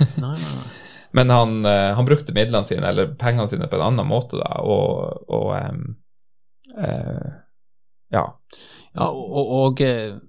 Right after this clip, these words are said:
Speaker 2: sist, sist, eh, gang vi hadde tekstgjennomgang for en del uker siden, så, så snakket vi jo mer om dette med festmåltid, så hvis dere vil ha litt mer kjøtt på bein der, så går det an å høre den. Men, men festmåltid, det,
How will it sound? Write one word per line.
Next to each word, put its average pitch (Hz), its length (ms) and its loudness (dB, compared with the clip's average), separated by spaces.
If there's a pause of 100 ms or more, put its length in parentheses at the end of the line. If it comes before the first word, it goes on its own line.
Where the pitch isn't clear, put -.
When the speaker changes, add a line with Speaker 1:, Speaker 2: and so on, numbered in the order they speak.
(260)
Speaker 2:
sist, - 320 -4
sist, - 500 -2
eh, 104 540 0
gang 107 240 -2
vi 101 160 -2
hadde 98 360 -2 (500)
tekstgjennomgang 113 720 -4
for 107 160 -10
en 101 80 -6
del 107 220 -6
uker - 160 -6
siden, 120 340 0
så, 127 160 4 (880)
så 156 400 0
snakket - 560 -6
vi 143 60 -2
jo 131 180 -2
mer 107 240 0
om 110 80 -2
dette 104 240 -8
med 110 80 -6
festmåltid, 113 720 -4
så 101 120 -4
hvis 104 120 -2
dere 110 160 0
vil 101 80 0
ha 104 160 2
litt 107 140 -8
mer 104 140 -4
kjøtt - 280 -8
på 110 80 -4
bein 101 280 0
der, 131 120 2
så 120 160 -6
går 101 160 -6
det 101 80 -6
an 98 80 -8
å 92 80 -6
høre 95 240 -2
den. 143 220 -2 (840)
Men, 110 320 0
men 107 180 -6
festmåltid, 120 640 -4
det, 104 140 -4